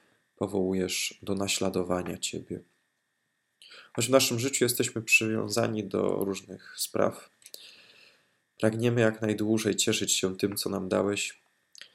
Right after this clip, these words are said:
Jednak Ty, Panie, kieruj nasze serca, nasze kroki ku Tobie, ku naśladowaniu Twojego Syna.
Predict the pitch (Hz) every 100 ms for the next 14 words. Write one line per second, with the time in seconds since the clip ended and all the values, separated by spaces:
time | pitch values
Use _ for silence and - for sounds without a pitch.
0 | _ _ _ _ 120 127 123 139 135 131
1 | 120 - 123 120 110 107 - - 117 117
2 | - 104 101 - 101 95 - _ _ _
3 | _ _ _ _ _ _ _ _ _ -
4 | - - _ _ - 110 113 - - -
5 | - 92 90 85 85 82 _ _ _ _
6 | _ - - _ _ _ _ - 95 98
7 | - 98 98 98 98 95 - 95 95 95
8 | - 92 87